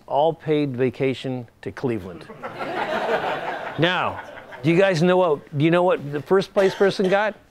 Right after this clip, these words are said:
One week. Only one week. <laughs> So, I just say this much. I love Cleveland, but you guys have been a great group. Be patient. I think you, there, I think,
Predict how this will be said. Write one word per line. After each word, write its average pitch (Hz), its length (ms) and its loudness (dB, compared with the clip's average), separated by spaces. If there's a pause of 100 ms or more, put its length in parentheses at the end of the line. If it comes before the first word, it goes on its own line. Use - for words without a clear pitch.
(360)
One 127 160 -20
week. - 180 -20 (260)
Only 202 220 4
one 202 300 4
week. 127 200 0
<laughs> - 100 -10 (3250)
So, 147 280 2 (200)
I 180 380 4
just 180 220 2
say 175 140 6
this 156 220 4
much. 147 300 2 (640)
I 135 120 4
love 135 260 4
Cleveland, 131 460 2
but 127 240 2 (180)
you 160 140 2
guys 170 180 4
have 135 80 0
been 143 80 4
a 131 80 4
great 135 460 2
group. 143 420 2 (1000)
Be 170 140 4
patient. 180 600 0 (340)
I 147 140 2
think 156 180 2
you, 143 160 0
there, 147 200 0
I 151 140 4
think, 151 360 -2